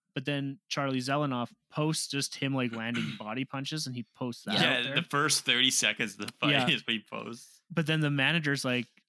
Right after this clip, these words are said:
Speaker 1: or someone leaked it, and they're like, "No, this is what actually happened."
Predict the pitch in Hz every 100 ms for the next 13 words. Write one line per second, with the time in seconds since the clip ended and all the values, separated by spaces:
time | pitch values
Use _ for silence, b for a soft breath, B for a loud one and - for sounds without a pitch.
0 | - 143 160 160 - 185 180 160 143 127
1 | 117 123 - 165 202 - 131 123 113 127
2 | 117 117 127 131 107 - 104 107 127 110
3 | 101 98 90 101 107